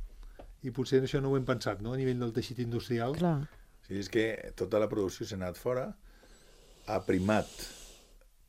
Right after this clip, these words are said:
Speaker 3: mm, el ferro barato.
Speaker 2: Mhm. Exacte.
Speaker 3: Per, per sobre de tot.
Speaker 2: Sí.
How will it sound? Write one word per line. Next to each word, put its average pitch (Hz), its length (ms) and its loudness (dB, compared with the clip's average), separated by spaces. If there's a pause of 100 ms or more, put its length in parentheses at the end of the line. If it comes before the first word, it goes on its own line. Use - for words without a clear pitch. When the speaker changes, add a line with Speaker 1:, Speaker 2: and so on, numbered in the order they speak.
(120)
Speaker 3:
mm, 82 460 -6
el 78 60 -6
ferro 90 220 4
barato. 120 340 -2 (260)
Speaker 2:
Mhm. 170 400 4 (500)
Exacte. 147 420 2
Speaker 3:
Per, 175 100 2
per - 120 -6
sobre 90 240 -2
de 85 100 0
tot. 156 340 -2
Speaker 2:
Sí. 151 240 0